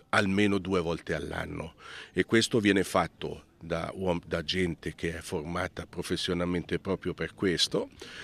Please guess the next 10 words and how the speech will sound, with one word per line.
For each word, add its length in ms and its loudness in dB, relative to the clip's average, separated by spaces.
Noi, 440 10
eh, 240 4
veterinari 580 6
abbiamo 280 4
sì 200 4
studiato 500 2
le 120 0
patologie, 720 0
studiato 520 0
tutto, 580 2